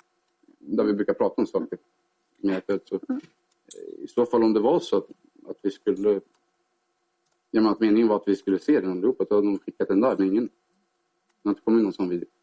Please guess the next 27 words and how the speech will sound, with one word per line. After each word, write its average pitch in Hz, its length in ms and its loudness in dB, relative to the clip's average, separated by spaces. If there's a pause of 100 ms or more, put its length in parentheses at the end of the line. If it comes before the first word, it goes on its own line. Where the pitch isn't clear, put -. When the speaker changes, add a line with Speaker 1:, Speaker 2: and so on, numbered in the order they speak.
(420)
Speaker 2:
Det 285 60 -4
har - 20 2
inte 233 120 -4
kommit, 214 200 -6
så 254 80 -2
du 214 140 4
har 190 160 2
i - 40 0
alla - 120 -4
fall - 160 -10
inte - 180 -14
sett - 220 -20
den? - 160 -20 (440)
Och - 140 -2
du 214 60 4
Speaker 1:
Jag 202 40 0
har - 60 2
inte 233 120 4
Speaker 2:
tror 233 100 4
Speaker 1:
sett 208 80 2
Speaker 2:
inte 196 140 -2
att 202 80 -4
någon 202 140 -2
annan - 200 -4
har - 80 -14
sett - 220 -16
den? - 220 -16